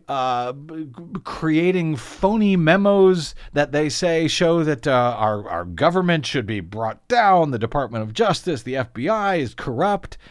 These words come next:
and they are not doing one goddamn thing to protect our elections this November. Actually, our elections that start, uh, just a month or two from now as primaries begin around the country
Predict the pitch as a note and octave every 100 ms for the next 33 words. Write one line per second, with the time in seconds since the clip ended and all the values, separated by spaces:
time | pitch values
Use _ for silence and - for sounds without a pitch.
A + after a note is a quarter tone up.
0 | - - - - D#3 D#3 F#3+ A3 F#3+ D#3+
1 | E3 C#3 C#3+ C#3+ C3 B2+ D#3+ F3 E3 B2
2 | C3+ C#3+ D#3 C3 B2+ B2 A#2 - F#3+ C#3+
3 | G#2+ A2+ - - D3 C3+ - F3 D#3+ -
4 | - - C#3 D#3+ D#3+ D3 E3 E3 - G#2+
5 | G2 G#2+ - - - - - - - -
6 | _ - _ _ B2+ D3+ C#3+ D3 C#3 B2
7 | C3 G2 E2+ B2+ D#3 E3+ B2 B2 B2 A2+
8 | C#3+ D3+ D#3+ C#3 B2 B2+ A2+ - C3+ C#3
9 | - B2 B2 B2 B2 B2+ G3 - G#3 C#4
10 | D4+ D3 D3 A2+ B2 A2 G2+ E2+ A#2+ A#2
11 | - F#3 G#3+ D3 A2 F#2 F2+ A#2 G#2 A2
12 | F#2 F#2 - A#2 G#2+ G#2 G2 G#2+ - C#3
13 | - F2